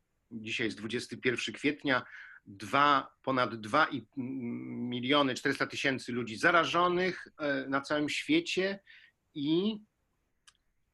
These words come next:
e, sto tysięcy ofiar, tak? E, więc jeśli, i, i, i, jeśli m-, m-, mówimy o takiej skali, która mimo wszystko w stosunku do ludzkości nie jest jeszcze skalą ogromną, to teraz wyobraźmy sobie,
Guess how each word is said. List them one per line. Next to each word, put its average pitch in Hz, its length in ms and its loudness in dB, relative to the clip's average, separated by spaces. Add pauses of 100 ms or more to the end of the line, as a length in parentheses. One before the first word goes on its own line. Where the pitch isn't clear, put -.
e, 98 360 0
sto - 640 -2
tysięcy 139 960 -4
ofiar, 87 640 -8 (120)
tak? - 600 -16 (720)
E, 92 240 -8
więc 117 220 -4
jeśli, 175 440 -2
i, 165 420 -14
i, 160 280 -4
i, - 20 2
jeśli 160 400 0
m-, 151 120 0
m-, 139 420 0
mówimy 151 440 2
o 143 340 2 (280)
takiej 151 360 0
skali, 143 800 2 (580)
która 131 240 2
mimo 160 280 4
wszystko - 420 -2
w 143 60 -4
stosunku 143 400 -4
do 139 100 2
ludzkości 131 640 -2
nie 147 240 2
jest 143 180 -2
jeszcze 139 260 -2
skalą 135 400 2
ogromną, 175 400 2
to 170 100 -6
teraz 160 240 -2
wyobraźmy 156 600 2
sobie, 156 540 2